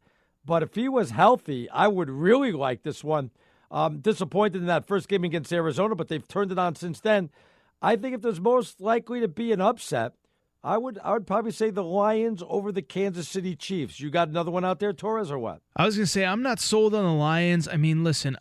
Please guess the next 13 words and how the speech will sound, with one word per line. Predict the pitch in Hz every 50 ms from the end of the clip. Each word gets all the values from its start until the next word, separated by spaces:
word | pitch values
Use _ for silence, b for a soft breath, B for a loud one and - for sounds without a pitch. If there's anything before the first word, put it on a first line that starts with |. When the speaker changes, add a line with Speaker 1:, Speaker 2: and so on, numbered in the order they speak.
| _ -
Speaker 2:
I'm | 175 208 240 247
not | 254 240 214
sold | - - - 196 202 196 190 151
because | 151 156 139 - - 170 165 160 151 147 143 143 131 120 - - _ -
they | 160 139 156 156 147 135 - _ _ -
barely, | 196 202 214 233 247 240 226 - -
they | 180 170 170 165 156
tied | 143 - - - 180 196 208 233 240 196
the | 208 190
Cardinals | - - 185 170 165 160 147 151 143 131 147
in | 147 135 131
week | 139 135 - - -
one, | 123 120 120 117 113 110 113 113